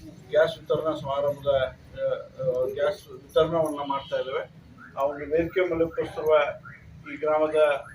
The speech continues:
ಅಧ್ಯಕ್ಷರೇ, ಉಪಾಧ್ಯಕ್ಷರೇ, ಸ-, ಸದಸ್ಯರೇ ಹಾಗೂ ಎಲ್ಲ ಈ ಭಾಗದ ಗುರು ಹಿರಿಯರೇ,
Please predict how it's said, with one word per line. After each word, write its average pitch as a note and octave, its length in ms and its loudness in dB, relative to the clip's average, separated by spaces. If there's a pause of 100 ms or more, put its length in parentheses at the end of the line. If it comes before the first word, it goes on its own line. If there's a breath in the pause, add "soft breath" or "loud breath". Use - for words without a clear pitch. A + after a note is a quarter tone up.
ಅಧ್ಯಕ್ಷರೇ, D#3+ 760 -2 (1200)
ಉಪಾಧ್ಯಕ್ಷರೇ, D3+ 680 2
ಸ-, - 680 -8
ಸದಸ್ಯರೇ D3 680 2 (160)
ಹಾಗೂ E3+ 500 -2 (1000)
ಎಲ್ಲ D#3+ 200 4
ಈ D#3 180 4
ಭಾಗದ D#3 360 2 (800)
ಗುರು D#3+ 120 -10
ಹಿರಿಯರೇ, D3+ 680 0